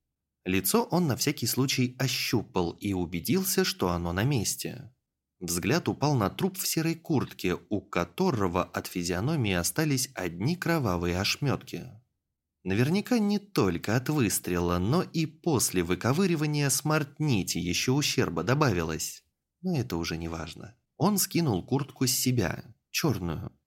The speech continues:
и по дыре в спине понял, в каком теле оказался. Впрочем, об этом можно было догадаться и потому, что все остальные присутствовали.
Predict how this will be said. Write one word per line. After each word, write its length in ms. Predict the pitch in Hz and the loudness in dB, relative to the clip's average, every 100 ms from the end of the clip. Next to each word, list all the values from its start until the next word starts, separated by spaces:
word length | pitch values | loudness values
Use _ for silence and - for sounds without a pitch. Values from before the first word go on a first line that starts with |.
| _ | _
и 120 | 123 | -2
по 160 | 123 113 | 2 0
дыре 280 | 104 95 82 | 2 0 0
в 60 | |
спине 440 | - - 87 85 170 | 0 -4 -4 -2 -2
понял, 520 | - 90 82 82 85 | -2 0 0 0 -2
в 80 | - | -2
каком 460 | - 82 87 80 | -6 -4 -4 -4
теле 340 | 78 139 165 156 | -4 -2 0 -2
оказался. 1040 | - 139 - 160 151 110 80 - - - _ _ - | -2 -4 -2 0 0 0 -2 -6 -8 -16 _ _ -20
Впрочем, 480 | - - 233 - | -2 0 2 2
об 160 | 87 85 | 0 0
этом 240 | 156 - | 0 0
можно 340 | 98 98 135 110 | 0 0 0 -2
было 280 | 90 113 101 | -2 -2 0
догадаться 640 | 87 90 87 104 - 95 | 0 0 0 0 0 -2
и 260 | 87 - 107 | -2 -4 -8
потому, 800 | - - 131 170 147 82 98 - _ | -6 -2 0 2 0 0 -6 -16 _
что 240 | - - | -8 -6
все 240 | 82 - 87 | -4 0 0
остальные 600 | 80 - 80 87 151 135 | 0 -2 -4 -2 -2 -2
присутствовали. 1300 | 131 156 - - 165 - - 85 82 80 78 - | -2 0 0 0 0 -2 -2 -4 -4 -6 -10 -14